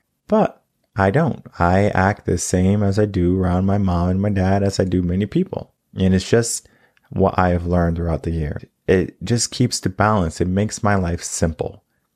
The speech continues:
Because if I'm going to be over here pretending to be this person and then going in this group of people pretending to be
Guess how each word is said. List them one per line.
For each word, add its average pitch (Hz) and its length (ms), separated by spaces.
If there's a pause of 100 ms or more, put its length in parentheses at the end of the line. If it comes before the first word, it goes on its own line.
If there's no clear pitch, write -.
(140)
Because 104 320
if 101 180
I'm 135 220
going 139 240
to 131 60
be 120 180
over 113 260
here 92 540 (180)
pretending 131 480
to 123 60
be 120 160
this 117 260
person 87 640 (220)
and 95 180
then 95 180
going 113 280
in 98 140
this 120 180
group 113 180
of 101 120
people - 260
pretending 104 520
to 101 60
be 95 180